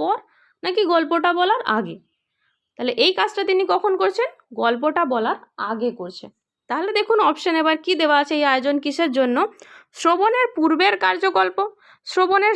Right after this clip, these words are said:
সময়ের কার্যকল্প, শ্রবণের পরবর্তী কার্যকল্প, নাকি শ্রবণ কার্য প্রকল্প অনুসরণ করা। আমি একটা ছোট্ট হিন্টস দিয়েই দিয়েছি।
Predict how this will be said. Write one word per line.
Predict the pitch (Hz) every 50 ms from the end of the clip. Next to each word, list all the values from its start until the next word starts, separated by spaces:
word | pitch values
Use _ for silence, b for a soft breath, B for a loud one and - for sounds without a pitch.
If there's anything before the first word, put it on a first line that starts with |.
| - -
সময়ের | 330 269 254 269 285 320 339 - 330
কার্যকল্প, | 311 302 277 320 320 294 320 311 285 311 320 320 359 - _ _ -
শ্রবণের | - 370 370 370 381 392 403 403 403 403 -
পরবর্তী | 320 320 339 392 427 480 453 453 440 - 330 294 -
কার্যকল্প, | 262 233 226 196 226 220 220 214 208 208 - 214 - - - - 240
নাকি | 247 254 277 339 330 -
শ্রবণ | - 330 302 285 359 392 403 381 -
কার্য | 269 262 262 247 311 302 269
প্রকল্প | 269 254 233 254 247 240 247 359 320 262
অনুসরণ | 226 220 214 - 233 226 262 339 359 - -
করা। | 196 180 175 - - _ _ _ _ _ _ _ _ _ _ _ -
আমি | 220 240 262
একটা | 262 262 262 285 277 277
ছোট্ট | 285 247 226 233 254 277 269
হিন্টস | 262 262 262 262 - 220
দিয়েই | 240 247 269 294 269
দিয়েছি। | 311 320 330 320 381